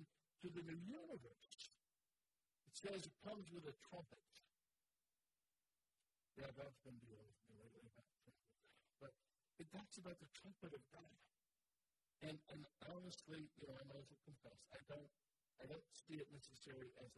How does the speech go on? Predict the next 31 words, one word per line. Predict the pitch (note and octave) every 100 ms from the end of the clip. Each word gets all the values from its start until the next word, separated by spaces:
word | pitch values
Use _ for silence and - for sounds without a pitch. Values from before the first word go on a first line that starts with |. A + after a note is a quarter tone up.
| -
necessarily | C3+ - - C#3+ B2+ B2
as | A#2+ A#2+
a | A#2+ C3
literal | C#3 - B2 A#2 - _
trumpet | C#3 B2+ - - -
blowing. | A#2 G#2+ G2+ - _ _ _ _ _ _ _ _ _
This | D3+ -
is | E3 F3+
a | -
trumpet | E3+ D#3+ C3+ A#2+ -
sound | - - C3+ A#2 A#2 _ _ _ -
that | C#3+ C3+
is | C#3 - _ _ _ _ _ _ _
given | E3 D#3+ E3 D#3 -
to | A#2+
us, | - - - - - _ _ _ -
that | C3+ C3+
is | B2+ -
reverberating | B2 A2+ - D#3+ F#3 D3+ B2 A#2 B2+ C3 -
through | C#3
the | B2+
universe. | C#3 D#3 A#2+ - _ - - - _ _ _ _ _ _ C#3
And |
I | C#3
see | - F#3+ F3
it | D3+
more | D#3+ E3+ D#3
in | C#3
the | C#3 - F3
context | E3+ E3 - C3 - - - - _ _ _ _ _
of | -